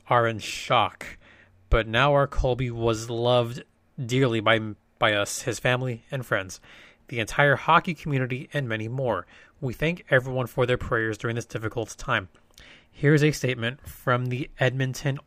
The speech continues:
Oilers, and I'm gonna quote this. "On behalf of the Edmonton Oilers Hockey Club and the Bakersfield Condors, we wanted to express our deepest condolences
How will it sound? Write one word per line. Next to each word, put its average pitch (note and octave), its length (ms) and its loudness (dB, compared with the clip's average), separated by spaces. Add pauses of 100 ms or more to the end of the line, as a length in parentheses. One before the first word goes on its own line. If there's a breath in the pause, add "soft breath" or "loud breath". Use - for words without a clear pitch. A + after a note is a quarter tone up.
(120)
Oilers, B2 580 2
and G#2 120 -4
I'm G#2+ 80 -6
gonna A#2 160 -6
quote C3 300 -6
this. - 400 -6 (840 loud breath)
"On B2 140 2
behalf C#3 540 2
of - 40 -20
the D3+ 280 -2
Edmonton C3+ 440 -2 (100)
Oilers B2 280 2
Hockey C3+ 340 2
Club A2 340 0 (300 loud breath)
and B2+ 140 -2
the A2 80 0
Bakersfield A#2 640 0
Condors, G#2+ 600 -4 (340 loud breath)
we D3 120 2
wanted C3+ 260 4
to E3 120 0
express C3 600 0
our C3+ 140 4
deepest E3 500 -2
condolences A#2 800 2